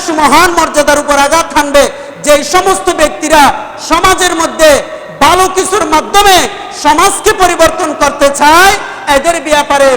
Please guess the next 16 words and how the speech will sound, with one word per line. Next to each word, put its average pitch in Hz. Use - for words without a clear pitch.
বাজে 233
মন্তব্য 220
করবে। 196
এটা 233
আল্লামা 254
ইবনে 254
কাসির 254
বলতেছেন। 202
আর 247
তফসিরে 294
জালালাইন 277
শরীফের 269
মধ্যে 226
আল্লামা 262
জালালউদ্দিন 269
সুয়ুতি 269